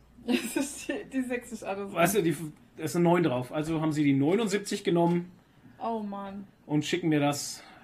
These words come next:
Speaker 2: mit der Nummer neunundsiebzig,
Speaker 1: Ja, okay,
Speaker 2: obwohl
Speaker 1: wenn
Speaker 2: es
Speaker 1: das,
Speaker 2: die sechsundsiebzig
Speaker 1: wenn
Speaker 2: hätte
Speaker 1: das
Speaker 2: sein
Speaker 1: Ding
Speaker 2: sollen.
Speaker 1: hundertzwanzig Euro kostet, dann ist mir klar, warum das
Speaker 2: Und
Speaker 1: abgeht.
Speaker 2: die Geschichte ist einfach, ich verstehe nicht, was die für ein Qualitätsmanagement haben in dieser Firma.
Speaker 1: Gar keins.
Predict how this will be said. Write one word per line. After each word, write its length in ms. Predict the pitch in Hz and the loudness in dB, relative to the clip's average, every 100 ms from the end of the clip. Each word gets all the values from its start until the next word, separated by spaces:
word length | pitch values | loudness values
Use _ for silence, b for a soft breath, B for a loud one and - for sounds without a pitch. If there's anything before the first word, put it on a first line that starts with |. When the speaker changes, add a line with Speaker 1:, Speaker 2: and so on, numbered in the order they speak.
| - | -8
Speaker 2:
mit 140 | 131 | -2
der 100 | 151 | 4
Nummer 180 | 151 185 | 4 4
neunundsiebzig, 840 | 208 214 214 185 147 143 143 127 | 2 4 4 2 0 0 0 0
Speaker 1:
Ja, 80 | 208 | -2
okay, 80 | 208 | -4
Speaker 2:
obwohl 160 | 131 156 | 2 4
Speaker 1:
wenn 80 | 220 | 4
Speaker 2:
es 60 | |
Speaker 1:
das, 120 | 220 | 0
Speaker 2:
die 80 | - | -4
sechsundsiebzig 520 | 185 233 - 165 156 - | -2 -2 0 -2 -2 0
Speaker 1:
wenn 60 | |
Speaker 2:
hätte 80 | 226 | 0
Speaker 1:
das 80 | 139 | 2
Speaker 2:
sein 100 | 139 | 2
Speaker 1:
Ding 60 | 135 | 2
Speaker 2:
sollen. 140 | - | 0
Speaker 1:
hundertzwanzig 680 | - 233 - 220 226 208 208 | -2 -4 -6 -8 -8 -10 -6
Euro 220 | 208 247 | -4 -4
kostet, 320 | 254 247 240 | -8 -10 -10
dann 100 | 214 | -10
ist 160 | 220 233 | -10 -10
mir 100 | 214 | -12
klar, 260 | 208 208 202 | -10 -8 -8
warum 220 | 202 196 | -8 -10
das 140 | 202 202 - | -12 -14 -4
Speaker 2:
Und 160 | 180 190 | -2 -2
Speaker 1:
abgeht. 160 | 190 - - | -4 -14 -10
Speaker 2:
die 60 | 190 | -6
Geschichte 360 | 190 - 285 | 2 2 2
ist 120 | 233 - | 0 -4
einfach, 440 | 170 180 233 233 b b b b _ - | -4 0 0 0 b b b b _ -10
ich 140 | 165 | -6
verstehe 520 | - 180 - - 196 247 | -2 -2 -4 -4 -2 0
nicht, 220 | 254 - | -2 -2
was 160 | 185 | -4
die 100 | - | -4
für 120 | 196 190 | -4 -4
ein 40 | |
Qualitätsmanagement 1040 | - 170 160 202 214 - 143 135 135 139 | 0 0 0 0 -2 0 2 2 0 0
haben 220 | 131 139 151 | 0 0 0
in 60 | |
dieser 200 | 135 139 | 0 -2
Firma. 220 | 139 214 | -4 -4
Speaker 1:
Gar 160 | 214 220 | -2 -2
keins. 260 | 220 190 | -6 -10